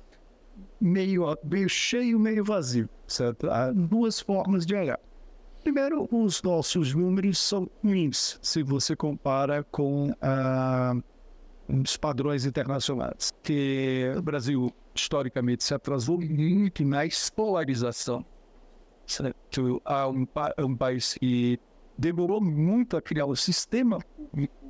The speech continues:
é, universal. Os países da Europa, nos Estados Unidos, no século dezenove,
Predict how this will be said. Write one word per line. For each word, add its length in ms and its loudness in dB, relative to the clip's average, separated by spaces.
é, 300 -2
universal. 720 -2
Os 160 -4
países 340 -2
da 80 0
Europa, 580 0
nos 120 0
Estados 340 -2
Unidos, 380 0
no 80 4
século 400 -2
dezenove, 760 0